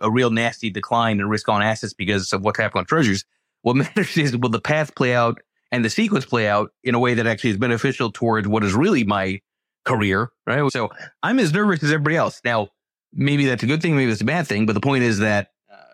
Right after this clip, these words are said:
make no mistake about it. When I say we're f-, all fucked, I'm actually being quite literal, 'cause I have no idea how it's gonna play out exactly. All I know is that the conditions favor something bad happening, but I don't know the exact mile marker.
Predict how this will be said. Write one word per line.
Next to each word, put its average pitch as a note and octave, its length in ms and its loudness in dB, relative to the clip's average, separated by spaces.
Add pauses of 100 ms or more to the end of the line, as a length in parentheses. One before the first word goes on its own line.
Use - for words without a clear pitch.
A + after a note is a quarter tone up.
(140)
make D3 240 0
no D#3+ 80 2
mistake B2+ 340 0
about B2 280 2
it. G#2+ 160 2
When A2 140 2
I A2+ 60 2
say C3 200 0
we're A2 220 2
f-, - 180 -16 (160)
all B2 160 2
fucked, C3+ 360 -2
I'm G#2+ 120 2
actually B2 220 0
being A2 180 0 (400)
quite D3+ 360 0
literal, B2+ 520 2 (300)
'cause C3+ 160 2
I D3 160 2
have D3 120 2
no B2+ 160 2
idea A#2 180 2
how A#2+ 100 2
it's A#2 100 -4
gonna A#2+ 140 0
play A#2+ 260 0
out A#2+ 160 4
exactly. A2 460 0
All A#2+ 180 2
I A#2+ 60 2
know A#2 160 4
is A#2 60 2
that A2+ 100 0
the A2 80 -2
conditions A#2 500 -8
favor A#2 340 -2
something G2+ 400 -6
bad B2+ 220 0
happening, G#2+ 340 0
but G2+ 120 0
I A2 120 0
don't A#2 120 2
know A2 100 2
the G2+ 60 2
exact G2+ 300 -2
mile G#2+ 200 2
marker. G2+ 440 -4